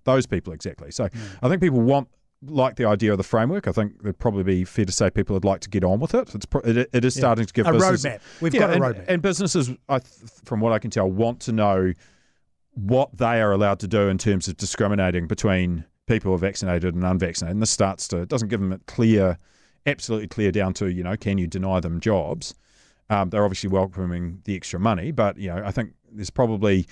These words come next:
Speaker 1: there's probably a sense that, if, I mean, if you believe that the entire country, each D H B is gonna get to ninety percent vaccination, then, then great. But there seems to be quite a lot of skepticism that we will get to that. So does that mean that we're just gonna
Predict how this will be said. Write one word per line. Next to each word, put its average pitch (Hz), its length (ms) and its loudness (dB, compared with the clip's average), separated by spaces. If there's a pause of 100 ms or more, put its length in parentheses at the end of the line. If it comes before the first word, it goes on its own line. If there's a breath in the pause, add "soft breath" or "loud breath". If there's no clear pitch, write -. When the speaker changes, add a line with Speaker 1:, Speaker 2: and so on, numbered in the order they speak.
(160 soft breath)
Speaker 1:
there's - 140 -4
probably 170 180 2
a 110 60 0
sense 139 380 -2
that, 104 300 0
if, 120 160 -4
I 127 100 0
mean, 139 180 -2
if 143 100 -4
you 139 80 0
believe 165 320 2
that 123 140 -6
the 120 80 0
entire 107 300 2
country, 107 360 -2
each 104 160 -2
D 101 120 2
H 95 220 -2
B 95 120 2
is 87 100 -2
gonna 92 160 -2
get 92 120 -6
to 104 60 0
ninety 92 180 4
percent 90 220 -4
vaccination, 95 600 -2
then, 92 320 2 (560 soft breath)
then 87 140 2
great. 92 400 0
But 98 180 -4 (340)
there 98 300 -8
seems 98 240 0
to 104 80 -2
be - 20 -4
quite 104 220 0
a - 20 4
lot 90 100 2
of 90 60 -4
skepticism 95 640 -2
that 90 100 -4
we 92 120 2
will 120 180 4
get - 180 -10
to 85 120 -14
that. 110 180 -6
So 98 220 0
does 92 180 -6
that 104 160 -2
mean 95 140 0
that 90 100 -2
we're 90 80 0
just 92 160 -4
gonna 90 180 0